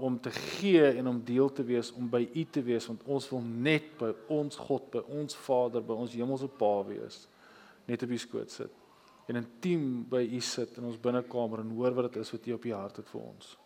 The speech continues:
In Jesus naam alleen bid ons dit, Here. Amen. Amen. Ek het gou 'n kort stelling wat ek net wil maak. Ek het dit net nou eintlik al beleef tydens die aanbidding. Dis, eh,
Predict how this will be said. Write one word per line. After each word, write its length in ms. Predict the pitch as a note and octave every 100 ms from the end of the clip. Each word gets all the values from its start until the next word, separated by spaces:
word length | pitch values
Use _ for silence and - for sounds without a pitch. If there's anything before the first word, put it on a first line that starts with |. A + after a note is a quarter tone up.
| - - _ - - _ _ _ _ _ _ _ _ _
In 160 | B2+ B2
Jesus 320 | B2 C#3 - B2
naam 240 | A2+ A#2
alleen 280 | G#2+ G#2 G#2
bid 200 | G2+ G#2+
ons 160 | G2+ -
dit, 240 | - -
Here. 160 | - G#2 - _ _ _ _ _ - - - - - - - _ B2
Amen. 480 | B2 A#2 A2+ A2+ A2 - - - - - - - -
Amen. 320 | A2+ A2 A2 F#2
Ek 80 | - B2+
het 80 |
gou 200 | - C#3+
'n 100 | C#3
kort 240 | C#3+ C#3+ C#3
stelling 360 | - C3+ B2+
wat 140 | B2 B2
ek 100 | A#2+
net 160 | B2
wil 80 | B2
maak. 300 | A#2+ A#2 A#2
Ek 60 | A#2+
het 140 | B2
dit 40 | A#2
net 180 | A2+
nou 100 | C3+
eintlik 220 | B2 B2+ B2
al 200 | A#2 - -
beleef 380 | B2+ A#2+ B2 B2
tydens 320 | A#2+ B2 -
die 260 | A#2+ G#2+ -
aanbidding. 380 | A#2 A#2 A#2 A2+ - - - - - - -
Dis, 240 | C3+ B2+ C3+
eh, 200 | C3+